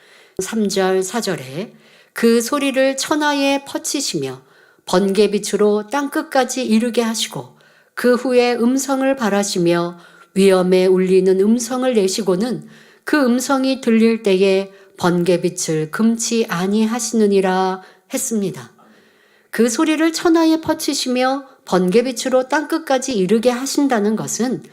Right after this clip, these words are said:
천둥 소리가 온 천하에 울려 퍼지며 번개가 번쩍하면서 땅 구석구석까지 널리 비추는 것을 말합니다.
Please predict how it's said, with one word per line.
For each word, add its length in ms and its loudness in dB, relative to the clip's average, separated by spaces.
천둥 420 0
소리가 880 0
온 360 2
천하에 500 0
울려 420 0
퍼지며 680 -2
번개가 800 0
번쩍하면서 1200 0
땅 420 -2
구석구석까지 1500 -2
널리 540 0
비추는 580 -4
것을 360 -4
말합니다. 800 -6